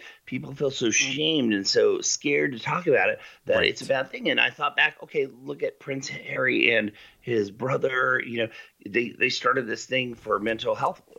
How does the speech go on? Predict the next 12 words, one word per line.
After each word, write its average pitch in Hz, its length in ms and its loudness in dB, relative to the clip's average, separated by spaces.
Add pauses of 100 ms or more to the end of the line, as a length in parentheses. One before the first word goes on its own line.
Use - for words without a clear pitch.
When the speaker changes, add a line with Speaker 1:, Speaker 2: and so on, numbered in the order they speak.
Speaker 1:
you 104 220 -2
know, 76 80 0
awareness 92 720 0
and 101 120 2
Speaker 2:
Right. 92 320 2
Speaker 1:
not 110 240 0
being 113 220 -6
ashamed 98 380 -2
and 92 80 -12
coming 117 280 -6
out, 175 200 2
right? 127 340 0